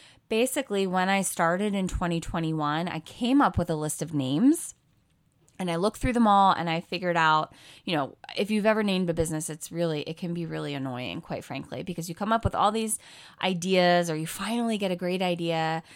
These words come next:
and then you find out that there's someone down the street or in the next town over or wherever that's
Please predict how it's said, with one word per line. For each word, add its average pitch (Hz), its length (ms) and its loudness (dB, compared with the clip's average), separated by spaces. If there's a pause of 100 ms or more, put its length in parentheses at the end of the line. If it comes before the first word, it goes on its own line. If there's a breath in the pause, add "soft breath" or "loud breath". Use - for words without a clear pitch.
(200 loud breath)
and 185 160 0
then 190 320 2
you 180 80 -2
find 160 260 -2
out 156 120 -2
that 147 100 -6
there's 151 180 -8
someone 180 300 -4
down 160 220 -2
the 170 40 -6
street 262 460 0
or 165 340 2
in 170 120 0
the 165 80 -2
next 160 320 -6
town 165 240 -6
over 220 560 4
or 170 320 2
wherever 175 720 2 (320 loud breath)
that's - 420 -4